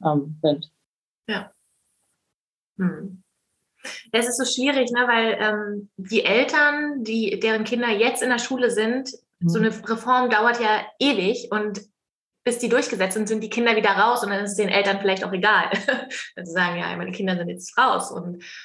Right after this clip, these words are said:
Speaker 1: Ja, ich weiß gar nicht, ob eine Reform wirklich so ewig dauern muss. Also das ist ja auch so eine Vorannahme, ne, dass man sagt, "Ach, sowas dauert." Das muss, glaube ich, gar nicht dauern. Das muss halt nur konsequent gemacht werden.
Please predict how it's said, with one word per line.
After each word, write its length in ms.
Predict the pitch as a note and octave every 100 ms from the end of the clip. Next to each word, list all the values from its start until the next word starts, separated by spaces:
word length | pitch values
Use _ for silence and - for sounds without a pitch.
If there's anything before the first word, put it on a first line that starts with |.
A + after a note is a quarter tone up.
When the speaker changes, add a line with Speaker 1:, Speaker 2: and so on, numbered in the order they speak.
| - _
Speaker 1:
Ja, 360 | A3 A3+ B3
ich 100 | A3+
weiß 180 | B3 B3
gar 100 | B3+
nicht, 100 | B3+
ob 80 | A#3+
eine 120 | A#3+
Reform 360 | A3+ - A#3 A#3
wirklich 260 | A#3 A#3 -
so 80 |
ewig 360 | G#3+ A#3 A3 A3+
dauern 360 | G#3+ A3+ G#3+ F#3+
muss. 220 | F#3 -
Also 160 | G3+ G#3
das 200 | G#3+ A3
ist 80 |
ja 120 | A3 -
auch 60 |
so 140 | - G#3
eine 100 | G3
Vorannahme, 680 | A3+ G#3+ F3+ E3 D#3 D3+ F3+
ne, 120 | G#3
dass 160 | A3
man 120 | F#3+ F3
sagt, 200 | F#3 -
"Ach, 40 |
sowas 300 | - F#3 F#3 -
dauert." 380 | F#3 E3+ D3+ E3+
Das 100 | D#3
muss, 160 | A3
glaube 240 | - D#3 D3+
ich, 80 | D3+
gar 120 | E3
nicht 200 | E3 - E3
dauern. 240 | D#3+ D#3+
Das 140 | E3+
muss 140 | F3 E3+
halt 120 | F3
nur 140 | F3 - -
konsequent 460 | F3 F3+ F3 F3
gemacht 420 | E3+ E3+ E3+ -
werden. 340 | D#3 D3+ D#3